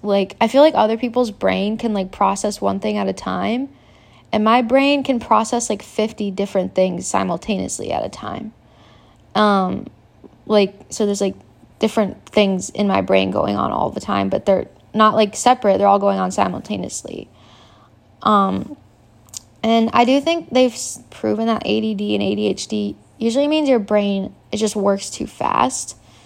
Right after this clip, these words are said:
which is, like, I feel like people think it's, like, a learning disability, and, like, I guess technically it is, but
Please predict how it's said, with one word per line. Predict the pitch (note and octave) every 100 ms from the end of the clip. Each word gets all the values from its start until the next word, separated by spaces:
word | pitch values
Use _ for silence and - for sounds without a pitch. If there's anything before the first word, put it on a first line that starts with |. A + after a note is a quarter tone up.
| - _ _ _ -
which | A#3 A#3
is, | A3 G#3
like, | G#3+
I | -
feel | A3 A3
like | G#3+
people | A3
think | A3 G#3+
it's, | G#3
like, | G#3
a |
learning | G3 F#3 G#3+
disability, | A#3 B3+ A#3+ B3+ B3+ C4 -
and, | B3
like, | B3+ A3
I |
guess | G3 G3 A3
technically | - A#3 A#3+ A#3+ G#3+
it |
is, | G3 G#3 A3
but | A3 G#3 G3